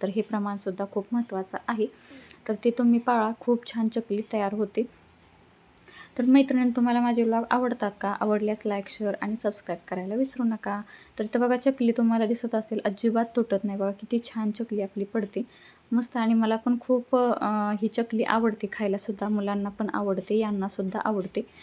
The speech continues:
म्हणून ही चकली दरवर्षी करते, थोडी का होईना पण करतेच करते. वेळात वेळ काढून हे काम करून घेते. आणि, अ, उद्या मग साबुदाण्याच्या पापड्या, म्हणजे उपवासाचं एवढं दोन तीन पदार्थच करणार आहे, जादा काही नाही, कारण तेवढा वेळ पण नसतो.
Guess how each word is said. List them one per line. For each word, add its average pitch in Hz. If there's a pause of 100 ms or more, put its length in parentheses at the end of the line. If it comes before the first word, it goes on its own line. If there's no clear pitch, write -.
(320)
म्हणून 226
ही 226
चकली 233
दरवर्षी 220
करते, 226
थोडी 240
का 233
होईना 220
पण 214
करतेच 226
करते. 220 (460)
वेळात 208
वेळ 214
काढून 208
हे 202
काम 202
करून 196
घेते. 220 (500)
आणि, 202
अ, 208 (1080)
उद्या 214
मग 233
साबुदाण्याच्या 202
पापड्या, 226
म्हणजे 208
उपवासाचं 226
एवढं 226
दोन 240
तीन 226
पदार्थच 214
करणार 214
आहे, 202
जादा 196
काही 208
नाही, 214 (520)
कारण 202
तेवढा 208
वेळ 202
पण 208
नसतो. 226